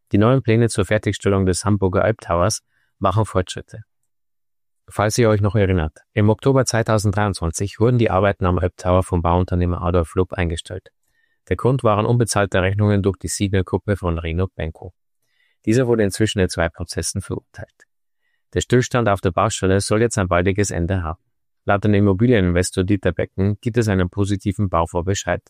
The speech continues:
Um den durchzusetzen, wurden einige Änderungen aufgenommen. Die Höhe des Hochhauses wird von ursprünglich zweihundertfünfundvierzig auf hundertneunundneunzig Meter reduziert.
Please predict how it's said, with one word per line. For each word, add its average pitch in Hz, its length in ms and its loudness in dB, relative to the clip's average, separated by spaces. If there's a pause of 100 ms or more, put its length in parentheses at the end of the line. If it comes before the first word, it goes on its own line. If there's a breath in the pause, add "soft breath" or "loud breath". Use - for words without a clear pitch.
(1120)
Um 101 160 2
den 95 160 4
durchzusetzen, 120 680 0
wurden 123 280 2
einige 110 320 2
Änderungen 95 480 2
aufgenommen. - 480 -6 (1080)
Die 104 100 4
Höhe 135 160 4
des 120 180 2
Hochhauses 104 500 2
wird 110 140 2
von 107 120 -2
ursprünglich 110 460 0
zweihundertfünfundvierzig 101 1000 -2
auf 90 140 -2
hundertneunundneunzig 95 800 0
Meter 85 300 -8
reduziert. 95 420 -8